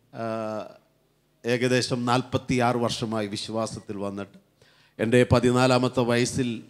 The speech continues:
ആ, ഒരു യാക്കോബായ കുടുംബത്തിൽ നിന്നാണ് ഞാൻ ഏകനായി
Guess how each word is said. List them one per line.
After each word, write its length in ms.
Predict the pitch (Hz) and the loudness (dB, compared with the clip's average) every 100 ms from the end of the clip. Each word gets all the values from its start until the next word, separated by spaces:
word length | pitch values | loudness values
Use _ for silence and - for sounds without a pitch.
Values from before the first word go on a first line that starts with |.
| 127 | -8
ആ, 200 | 110 107 | -6 -4
ഒരു 200 | 104 110 | -4 -2
യാക്കോബായ 640 | 120 120 - 127 127 127 | 0 0 0 0 2 2
കുടുംബത്തിൽ 560 | 120 123 117 120 - 117 | 2 -2 -2 -2 -2 -2
നിന്നാണ് 380 | 110 110 107 104 | -2 -4 -4 -4
ഞാൻ 220 | 104 98 | -6 -4
ഏകനായി 520 | 104 104 107 104 98 | -6 -6 -6 -6 -8